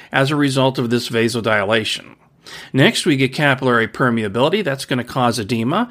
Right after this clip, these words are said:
and we've already discussed how that happens in the lung as a result of overwhelming inflammation. But we'll also get the same kind of capillary permeability and edema occurring elsewhere in the body. So peripherally, you see it in the arms, the legs, et cetera.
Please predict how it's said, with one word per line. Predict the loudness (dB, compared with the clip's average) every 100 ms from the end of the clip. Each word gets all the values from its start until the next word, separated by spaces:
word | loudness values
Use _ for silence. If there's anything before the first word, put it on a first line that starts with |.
| -10 -6
and | 0 2
we've | 4
already | 4 4
discussed | 0 -4 0 0 0 -2
how | 0
that | 0
happens | 0 0 0 -6 -4
in | 0 2
the | 2
lung | 4 4 4 4 0 -4 -12 -2
as | 0 2
a |
result | 2 2 4 2 2
of | -4 -4
overwhelming | -2 0 2 4 4 2 -2
inflammation. | -4 -6 -6 -4 -2 -4 -4 -6 -6 -14 -10
But | -2 0
we'll | 2
also | 2 2 0
get | -2 -2
the | -2
same | -2 0 2 0
kind | -2 -6 -2 -2 -2
of | -4 -2
capillary | 0 0 2 0
permeability | 2 0 2 2 4 4
and | 2
edema | 2 2 0
occurring | -2 -2 -2 -2 -6 _
elsewhere | 0 0 2 2 2
in | 0
the |
body. | -4 -6 -6 -6 -8 -10 _ _ -10
So | -8
peripherally, | -6 2 4 4 4 4 4 4
you | 0
see | -4
it | -4
in | -4
the | -4
arms, | -2 -2 -4
the |
legs, | -4 -2 -2 -4
et | -6
cetera. | -4 -4